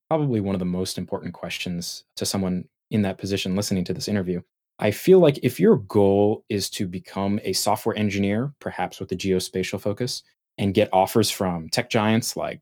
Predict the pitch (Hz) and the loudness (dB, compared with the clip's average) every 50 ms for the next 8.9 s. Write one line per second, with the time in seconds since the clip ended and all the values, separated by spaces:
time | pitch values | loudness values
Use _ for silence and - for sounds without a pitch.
0 | _ - 107 113 117 117 120 113 110 101 90 82 92 98 - - 104 104 104 107 | _ 0 2 4 6 6 6 4 4 2 0 0 -2 -2 -2 -2 -2 -2 -2 -2
1 | - _ _ _ _ _ - - 92 82 69 - - - 101 104 107 113 113 120 | -6 _ _ _ _ _ -12 -8 -8 -6 -6 -4 -4 -2 2 4 4 6 4 4
2 | 123 123 - 131 - - 135 139 160 170 180 175 113 92 85 82 - - 104 104 | 2 0 -2 -2 0 0 0 0 0 2 2 2 0 0 -4 -4 -2 0 2 4
3 | 110 98 - - 90 87 92 92 - _ _ _ _ _ - - - 104 95 92 | 4 2 2 0 -2 -2 -2 -4 -6 _ _ _ _ _ -14 -6 -2 0 2 2
4 | 98 110 139 143 147 147 - - - 147 147 147 147 147 131 - - - - 120 | 2 4 2 2 2 2 0 0 2 2 2 2 2 0 -2 -4 -6 -2 2 4
5 | 120 123 127 113 101 110 107 110 - - 110 113 - - 147 147 143 - _ _ | 6 6 6 4 2 -2 -4 -4 -2 -2 -2 -2 -2 -2 -4 -4 -4 -6 _ _
6 | - 123 113 104 - - 139 - - 202 190 180 143 117 104 95 95 98 104 - | -2 0 0 0 2 0 0 2 2 2 2 4 4 4 2 2 0 -2 -4 -4
7 | - 85 - - - - - - - - - 98 87 87 101 104 - - - - | -8 -8 -6 -4 -4 -4 -4 -4 -6 -6 -6 -6 -2 -2 -2 -2 -4 -6 -12 -14
8 | _ _ - - 104 92 90 90 87 - - 85 85 - - - - | _ _ -6 -4 -2 -2 -2 -2 -4 -6 -8 -8 -8 -8 -10 -12 -16